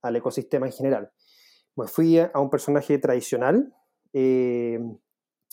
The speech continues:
me fui a un personaje un poquito más polémico y, eh, y a un personaje que, eh,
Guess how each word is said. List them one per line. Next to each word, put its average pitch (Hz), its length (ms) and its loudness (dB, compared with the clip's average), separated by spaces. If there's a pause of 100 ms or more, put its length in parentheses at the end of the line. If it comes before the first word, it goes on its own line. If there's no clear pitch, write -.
(160)
me 123 140 -6
fui 143 160 0
a 139 40 4
un 131 60 0
personaje 135 460 -4
un 131 80 -8
poquito 131 280 -2
más 131 460 -4
polémico 143 640 -2 (420)
y, 226 460 4
eh, 156 720 4
y - 40 4
a 160 60 4
un 170 200 -2
personaje 156 680 0
que, 147 520 2
eh, 120 600 -2